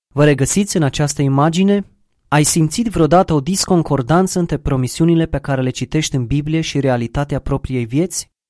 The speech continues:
Ați citit promisiunile. Iisus ne promite bucurie din abundență, dar tu trăiești cu această tristețe persistentă.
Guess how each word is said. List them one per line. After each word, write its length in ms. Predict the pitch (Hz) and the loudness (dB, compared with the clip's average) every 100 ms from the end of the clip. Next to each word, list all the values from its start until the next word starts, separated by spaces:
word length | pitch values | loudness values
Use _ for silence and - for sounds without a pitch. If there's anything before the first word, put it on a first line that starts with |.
| _ _ _ | _ _ _
Ați 240 | 175 190 | -4 -2
citit 300 | - 202 226 | -4 -2 -2
promisiunile. 760 | - 123 117 - 120 110 - - _ _ _ _ _ | -2 -4 -4 -4 -6 -6 -10 -18 _ _ _ _ _
Iisus 440 | 139 120 - 214 - | -8 -6 -2 -2 0
ne 120 | 165 | 0
promite 420 | 160 147 170 160 | 2 2 2 0
bucurie 520 | 131 135 - 147 160 | -2 -4 -2 0 2
din 140 | 139 139 | 2 0
abundență, 800 | 131 131 131 135 123 - - - _ _ | -2 -2 0 0 0 -6 -12 -20 _ _
dar 220 | - 120 | -6 -6
tu 200 | - 214 | -4 -4
trăiești 440 | 208 190 185 185 | 0 0 0 -2
cu 120 | - 151 | -2 -4
această 400 | - 170 - 143 | -2 -4 -4 -6
tristețe 720 | 131 123 - 156 - 143 139 | -6 -6 -4 -4 -2 -6 -2
persistentă. 920 | 165 165 - 143 - 113 - - - | -2 -2 -4 -8 -6 -8 -10 -20 -20